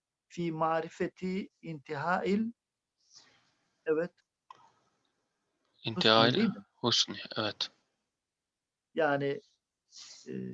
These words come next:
Speaker 1: görüşle, e, güzel olan bir şeyin sona erdiğini ne yapamayız?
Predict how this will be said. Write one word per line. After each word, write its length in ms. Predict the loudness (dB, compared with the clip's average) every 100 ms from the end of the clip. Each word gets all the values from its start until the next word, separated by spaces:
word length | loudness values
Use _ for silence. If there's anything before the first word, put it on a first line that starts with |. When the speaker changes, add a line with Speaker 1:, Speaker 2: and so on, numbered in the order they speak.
| -14 -12
Speaker 1:
görüşle, 1000 | 0 2 2 0 -2 2 4 6 2 -4 _ _ _ _ _ _ _ _ -16
e, 80 | -12 -10 -10 -12 -14 -18 -18
güzel 320 | -6 2 2
olan 380 | 4 2 2 -2
bir 80 | -6
şeyin 540 | -6 -2 0 0 -2 -8 _ _ _ _ _ _ _ _
sona 340 | -4 4 4 8
erdiğini 520 | 6 6 2 -2 0
ne 60 | 2
yapamayız? 600 | 2 0 -2 -2 -2